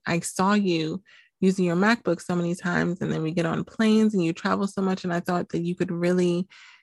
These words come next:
use an iPad." And that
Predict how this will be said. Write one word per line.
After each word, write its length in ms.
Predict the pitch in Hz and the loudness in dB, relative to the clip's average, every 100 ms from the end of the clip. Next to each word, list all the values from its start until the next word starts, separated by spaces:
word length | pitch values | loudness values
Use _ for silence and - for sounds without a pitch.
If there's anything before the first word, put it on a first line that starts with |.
| _ | _
use 540 | 185 175 175 165 165 - - 120 | 2 4 4 4 0 -8 -16 -2
an 160 | 180 | -2
iPad." 640 | - 240 403 226 107 57 - _ - | 0 -2 -2 -6 -4 -6 -8 _ -2
And 240 | 185 185 - | 0 0 -4
that 480 | 170 170 190 233 | 0 2 4 4